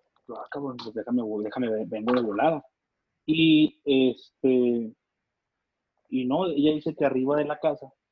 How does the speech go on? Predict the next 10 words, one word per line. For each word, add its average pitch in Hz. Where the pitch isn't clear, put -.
en 123
el 120
segundo 123
piso, 131
se 135
escuchó 117
que 123
se 135
aventaban 127
monedas. 147